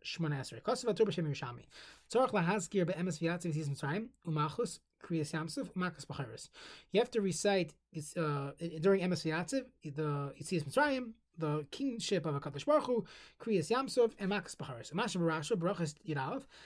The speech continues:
the Likuvu hi, afilu di'evet. If you didn't say this, then you're not Yotze. Mitzorach imi Barachas Daf Yud Aleph, the Tzorach Ian, uh, regarding, uh, uh, uh, the, the, the, uh, the way Rashi understands the Gemara,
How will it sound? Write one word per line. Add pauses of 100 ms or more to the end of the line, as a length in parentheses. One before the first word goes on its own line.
(160)
the
Likuvu
hi,
afilu
di'evet.
If
you
didn't
say
this,
then
you're
not
Yotze.
Mitzorach
imi
Barachas
Daf
Yud
Aleph, (600)
the
Tzorach
Ian, (880)
uh, (880)
regarding,
uh, (1300)
uh,
uh,
the,
the,
the,
uh,
the
way
Rashi
understands
the
Gemara,